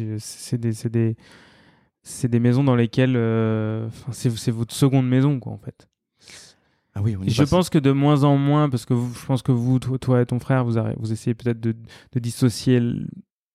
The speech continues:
Speaker 1: peut-être plus qu'avant, euh, mais ça reste quand même votre, votre, votre salon, quoi. Enfin, un peu, euh, c'est,
Speaker 2: Je, je vais pas
Speaker 1: c'est
Speaker 2: te mentir, les, mes amis ou ma... nos femmes qui vont écouter vont, vont te dire, euh, l'inverse, on, on y est, euh, six jours sur sept,
Speaker 1: Ouais,
Speaker 2: presque.
Speaker 1: c'est, c'est
Speaker 2: Euh,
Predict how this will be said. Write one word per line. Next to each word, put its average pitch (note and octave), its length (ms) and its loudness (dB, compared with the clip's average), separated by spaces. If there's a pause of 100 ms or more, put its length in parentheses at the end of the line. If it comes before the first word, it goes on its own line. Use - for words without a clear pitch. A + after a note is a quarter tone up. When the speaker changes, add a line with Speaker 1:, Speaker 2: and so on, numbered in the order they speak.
(140)
Speaker 1:
peut-être B2+ 280 -4
plus - 240 -4
qu'avant, C3+ 480 2 (420)
euh, A#2 540 4
mais A#2 480 2
ça A#2 200 -4
reste A#2+ 220 -4
quand B2 100 -2
même B2+ 200 0
votre, A#2+ 340 -2 (380)
votre, B2 220 -2 (440)
votre B2 260 -2
salon, C#3 400 2
quoi. A#2 220 0
Enfin, A2+ 300 -4
un A2+ 80 -2
peu, A2+ 140 -6
euh, A#2 680 -4 (540)
c'est, B2 240 -2
Speaker 2:
Je, A2+ 80 -10
je B2 120 -4
vais C3 60 0
pas B2 80 0
Speaker 1:
c'est B2 60 2
Speaker 2:
te - 40 0
mentir, A#2+ 220 0
les, A2 160 2
mes A#2+ 280 0
amis C3+ 260 2
ou B2 80 0
ma... G#2 180 -2
nos G#2 320 -2
femmes A#2 240 2
qui - 100 -8
vont A2 140 0
écouter A#2+ 380 -2
vont, G#2 280 -8
vont F#2+ 140 -12
te G2+ 100 -10
dire, G2+ 300 -4
euh, F#2 160 -6 (400)
l'inverse, G#2+ 420 2
on, F#2 220 -8
on G2 160 -2
y F2+ 220 2
est, G#2+ 40 0
euh, F2+ 140 -6
six - 160 -8
jours F#2+ 160 -2
sur - 180 -10
sept, - 140 -2
Speaker 1:
Ouais, C3+ 160 4
Speaker 2:
presque. G2+ 240 0
Speaker 1:
c'est, G#2+ 320 0
c'est A2 260 -6
Speaker 2:
Euh, G2 280 -2